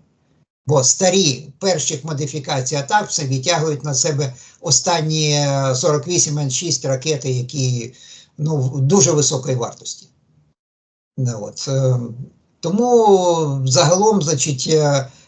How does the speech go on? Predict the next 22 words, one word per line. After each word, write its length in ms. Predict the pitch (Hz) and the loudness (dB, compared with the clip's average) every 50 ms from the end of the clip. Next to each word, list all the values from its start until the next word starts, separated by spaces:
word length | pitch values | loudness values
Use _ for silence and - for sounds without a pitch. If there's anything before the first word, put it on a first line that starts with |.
| _ - | _ -4
якби 480 | 156 143 185 156 147 143 160 190 180 | 0 2 2 2 2 2 4 4 4
ми 180 | 165 160 175 170 | 2 2 0 0
отримали 640 | 160 156 135 175 170 165 151 143 143 139 135 139 131 | 0 0 0 0 0 0 0 0 0 0 0 0 0
Сапсани, 680 | - - 160 147 - - - 262 254 247 185 131 - - - - _ _ _ - | 2 0 0 0 0 -2 -2 0 -2 -2 -4 -6 -6 -10 -16 -20 _ _ _ -16
от, 340 | 131 127 120 - - - - | -14 -12 -12 -12 -14 -14 -16
це 320 | - - - - 190 202 | -20 -14 -10 -6 -6 -4
було 260 | 196 180 190 180 180 | -4 -4 -2 -2 -2
би 140 | 156 147 151 | 0 0 0
ідеально, 520 | 143 131 123 160 175 190 202 190 170 151 | 0 2 2 2 4 4 4 2 2 0
бо 140 | 131 127 131 | 0 0 0
там 600 | 127 170 170 170 170 165 156 151 147 143 139 135 127 | 0 0 0 0 0 0 -2 0 0 0 0 0 0
серйозна 540 | - - 156 143 147 165 160 135 139 143 | 2 2 2 0 0 0 0 0 0 0
дальність. 540 | 131 113 107 - - 98 - - - - - _ _ _ _ _ _ _ _ _ _ _ _ | -2 -2 -6 -8 -10 -12 -16 -16 -16 -18 -20 _ _ _ _ _ _ _ _ _ _ _ _
Там 240 | - 156 156 135 127 | -2 0 0 0 0
про-, 280 | - 175 170 156 131 | 2 4 4 4 4
простіший 560 | - 180 175 170 - - 190 170 - - 165 | 2 2 2 2 2 0 0 2 2 2 2
варіант, 420 | 156 156 156 156 160 151 139 - - - | 2 2 2 4 4 2 2 2 0 0
експортний 540 | 165 143 - - - 151 131 127 156 156 | 0 0 0 -2 -4 -6 -6 -4 -2 -2
варіант 440 | 143 143 147 139 147 143 139 135 127 | 0 2 2 4 4 4 4 4 2
двісті 380 | 117 131 147 156 147 - 160 151 | 2 2 2 2 2 2 0 0
дев'яносто 600 | 131 156 156 156 170 175 202 190 - - 143 127 | 0 0 0 0 0 0 -2 -2 -2 -2 -4 -4
кілометрів, 720 | 123 135 127 120 120 113 117 110 101 - - 107 113 131 | -2 -2 -2 -2 -2 -2 -4 -6 -6 -8 -8 -8 -10 -10